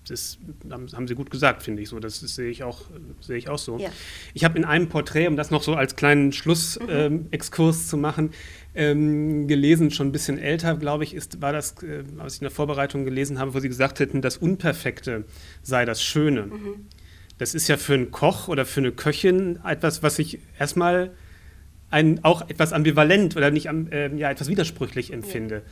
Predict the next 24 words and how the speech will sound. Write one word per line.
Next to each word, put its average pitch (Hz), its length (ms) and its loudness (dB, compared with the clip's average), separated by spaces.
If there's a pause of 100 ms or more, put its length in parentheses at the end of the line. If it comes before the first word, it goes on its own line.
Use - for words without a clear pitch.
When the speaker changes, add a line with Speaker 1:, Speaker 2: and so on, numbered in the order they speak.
(420)
Speaker 1:
Wie 160 380 -2 (360)
ist 240 140 -4
Speaker 2:
Nee. 202 40 -10
Speaker 1:
das? - 300 0 (240)
Speaker 2:
Nee, 208 160 -4
das 240 120 -10
ist 240 160 -8
wirklich 240 280 -8
so. 208 180 -12
Das 165 180 -4
ist 196 140 -6
wirklich 220 300 -10
so. 202 180 -6
Also 185 440 -4 (360)
alles, 220 320 -6
was 202 160 -12 (160)
zu 247 220 -10
perfekt 208 460 -14
ist, 202 140 -14
das - 140 -20
entspricht 190 400 -12
einfach 196 220 -10
nicht 190 180 -8
meinem, 180 480 -4